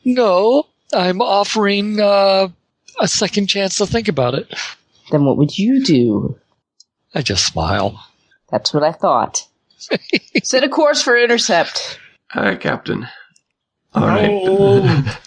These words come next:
Speaker 4: <laughs> First officer, we got another pirate ship coming off our starboard.
Speaker 1: I think we got more than black going on here. Come on.
Speaker 3: So I guess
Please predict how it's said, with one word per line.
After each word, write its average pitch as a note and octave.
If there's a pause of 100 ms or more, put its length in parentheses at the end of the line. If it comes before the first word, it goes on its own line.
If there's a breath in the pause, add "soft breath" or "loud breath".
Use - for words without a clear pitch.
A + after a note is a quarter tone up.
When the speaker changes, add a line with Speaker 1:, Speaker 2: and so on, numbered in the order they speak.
(140)
Speaker 4:
<laughs> -
First C4
officer, A3
we G#3
got A3
another A3+
pirate A#3
ship A3
coming G#3
off G3
our G3
starboard. F3 (460)
Speaker 1:
I G#3
think -
we B3
got G#3+
more F3
than C#3
black C#3+ (160)
going B2
on A2+
here. A#2
Come G#3+
on. G3 (600 loud breath)
Speaker 3:
So -
I A2+
guess A2